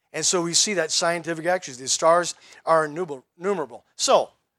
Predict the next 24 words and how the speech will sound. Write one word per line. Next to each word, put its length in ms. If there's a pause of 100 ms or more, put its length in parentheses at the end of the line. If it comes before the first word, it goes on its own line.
(320)
th-, 200
just 320
those 340
things. 460 (800)
I 160
think 460
that 160
it's 160
safe 400
to 120
say 260
that 220
if 360
there's 260
a 80
conflict 720
between 440
science 760 (480)
and 220
the 80
Bible, 720 (3000)
which 180
one's 220
wrong? 240